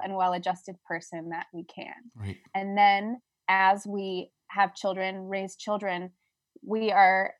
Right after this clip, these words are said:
Speaker 1: acting, um, embodying, imbuing, and coming from the space of empowerment and education about our own bodies.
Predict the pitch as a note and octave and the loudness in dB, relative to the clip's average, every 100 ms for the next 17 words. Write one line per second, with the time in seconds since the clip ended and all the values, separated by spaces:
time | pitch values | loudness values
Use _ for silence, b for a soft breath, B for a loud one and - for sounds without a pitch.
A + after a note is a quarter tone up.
0 | _ D#3+ F3 A3+ A#3 B3+ B3 A#3+ A#3+ A#3 | _ 0 4 2 2 -2 0 -2 -4 -8
1 | _ _ - F#3 E3+ - G3+ G3 G3 G#3 | _ _ -6 -6 -4 -4 2 6 8 6
2 | A3+ G#3+ G#3 F#3+ F#3 G3 A3 A3 G#3+ G#3+ | 2 -6 -6 -8 -6 -4 -2 -2 -4 -6
3 | - G3 - A3 A#3 A#3 - G3+ F#3+ - | -8 -8 -4 -2 -2 -4 -4 -6 -6 -10
4 | - G3 G3+ F#3+ F3+ F3 - G3 G3+ G#3 | -6 -4 -2 -6 -8 -8 0 0 0 -2
5 | G#3 G3 F3 F3+ F3+ F#3 - F#3+ - G3 | -4 -6 -4 -4 -6 -8 -6 -6 -6 -8
6 | F3+ F3+ F3 - F#3 F#3 F#3 F3+ F3+ F3+ | -4 0 0 -2 -6 -4 0 2 2 -4
7 | G#3 - | -10 -14